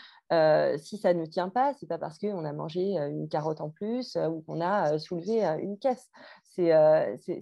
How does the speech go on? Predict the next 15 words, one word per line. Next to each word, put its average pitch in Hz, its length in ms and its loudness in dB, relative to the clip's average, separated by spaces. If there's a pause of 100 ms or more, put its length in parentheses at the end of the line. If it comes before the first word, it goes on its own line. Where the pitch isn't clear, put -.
c'est, - 220 -6
c'est, - 220 -14 (100)
c'est - 180 -14
parce 156 220 -4
qu'il 226 100 -2
y 202 80 -6
a 156 100 -2
un, 143 140 -4 (100)
il 165 80 -10
y - 20 -2
a 156 60 -2
un 156 40 -2
problème 180 340 -4
biologique. 185 580 -6 (460)
Euh, 151 580 0